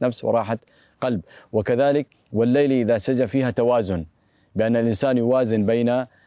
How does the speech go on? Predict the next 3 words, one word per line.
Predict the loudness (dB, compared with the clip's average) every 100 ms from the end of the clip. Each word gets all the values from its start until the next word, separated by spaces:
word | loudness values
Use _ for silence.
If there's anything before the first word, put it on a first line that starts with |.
| -6
العمل | -2 0 0 0 0 -6 _ _ _ _ _ _ -14
وحق | -2 2 2 0 -4 -2
البدن، | 0 0 0 -2